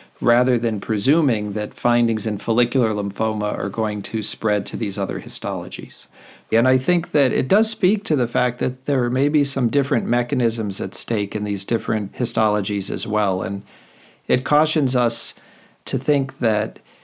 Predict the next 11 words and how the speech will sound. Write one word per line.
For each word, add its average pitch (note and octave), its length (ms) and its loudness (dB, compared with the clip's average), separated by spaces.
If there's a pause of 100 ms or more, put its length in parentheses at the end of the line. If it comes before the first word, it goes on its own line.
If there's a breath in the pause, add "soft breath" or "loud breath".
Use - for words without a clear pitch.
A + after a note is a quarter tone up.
(240 soft breath)
although A#2+ 560 4 (200)
we B2 180 4
try C3+ 280 4
to C#3 100 4
do B2 180 4
these A2+ 220 2
extrapolations A2+ 960 0
from A2 180 -2
histology G#2+ 600 0
to A2+ 140 -4
histology, G#2 800 0